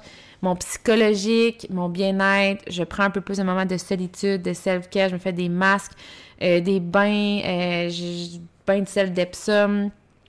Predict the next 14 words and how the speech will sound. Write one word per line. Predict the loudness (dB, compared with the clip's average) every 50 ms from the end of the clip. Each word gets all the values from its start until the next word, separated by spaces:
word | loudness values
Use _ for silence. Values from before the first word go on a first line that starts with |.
| _ _ -20 -18 -8 -6
J'essaie | -4 -2 0 2 2
de | 2
changer | 2 2 0 2 2 0
mon | 0 0 0 -2
discours | -4 -6 -8 -2 0 0 0
interne | 2 -2 -2 0 0 0 0 2 0 0
négatif, | 0 0 0 0 0 0 -4 -6 -6 -6 -6 -8
qui | -8 -6 -6
est | -2
comme | 0 0 0 2
naturel | 0 0 -2 -2 -4 -4 -2 0 -2 -2
pendant | 0 -2 0 0 -2
cette | -4 -4 -8 -10 -4
période-là, | -4 -4 -2 -2 -2 -2 -2 -2 -4 -2 -2 -4